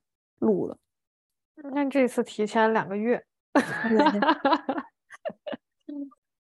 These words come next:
Speaker 2: 那你对这次展览有什么预期啊？希望我们的展览进行得顺顺利利。
Speaker 1: 我操，我就这 <laughs> 顺利落地就完了，真的是，就，就，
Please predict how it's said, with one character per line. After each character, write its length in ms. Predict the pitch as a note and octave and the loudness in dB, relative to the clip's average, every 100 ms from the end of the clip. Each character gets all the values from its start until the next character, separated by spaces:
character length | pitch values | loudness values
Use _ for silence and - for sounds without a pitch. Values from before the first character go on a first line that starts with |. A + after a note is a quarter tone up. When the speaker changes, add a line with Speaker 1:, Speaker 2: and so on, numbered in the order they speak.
| _ - | _ -2
Speaker 2:
那 100 | D4 | 2
你 200 | C4+ G#3 | 2 4
对 180 | B3+ C4 | 4 6
这 160 | C4 | 2
次 220 | - B3+ | 0 -2
展 180 | G#3+ G3 | 0 -2
览 140 | G#3 G3 | -4 -6
有 120 | G3 | -8
什 120 | G3+ | -8
么 80 | F#3 | -8
预 200 | G3+ G#3 | -4 -6
期 280 | - - E3+ | -8 -12 -10
啊？ 160 | E3+ _ _ _ _ _ | -10 _ _ _ _ _
希 80 | A3+ | -8
望 220 | G#3 G#3 | -4 -4
我 80 | F#3+ | -6
们 100 | F#3+ | -6
的 200 | G3+ G3 | -6 -8
展 280 | G3+ G3 G3+ | -6 -6 -4
览 200 | G3+ F3+ | -6 -6
进 200 | - G#3+ | -8 -10
行 160 | - G#3 | -8 -6
得 100 | A3 | -6
顺 400 | - G4 C#4+ G#3+ | 2 4 6 4
顺 340 | F#4 D4+ A3+ | 4 4 6
利 60 | C#4+ | 4
利。 480 | - A3+ - A#3 - A3 - _ _ _ _ _ _ _ _ - | 4 2 0 -2 -4 -14 -16 _ _ _ _ _ _ _ _ 0
Speaker 1:
我 140 | B3+ | 0
操， 260 | - - A3 | 0 0 2
我 100 | G3+ | 2
就 200 | C4 B3+ | 2 -2
这 180 | B3+ C4+ D4+ | 2 4 4
<laughs> 160 | - - | 0 2
顺 240 | F4 C4+ | 6 6
利 100 | B3+ | 6
落 220 | C4+ B3 | 6 6
地 180 | A3 A#3 | 6 4
就 80 | G3+ | 6
完 220 | G3 - | 4 2
了， 220 | - - | -2 -2
真 160 | F#3+ C4 | 2 4
的 160 | C#4 A#3+ | 4 2
是， 120 | A#3 | 0
就， 160 | - | -4
就， 140 | - | -8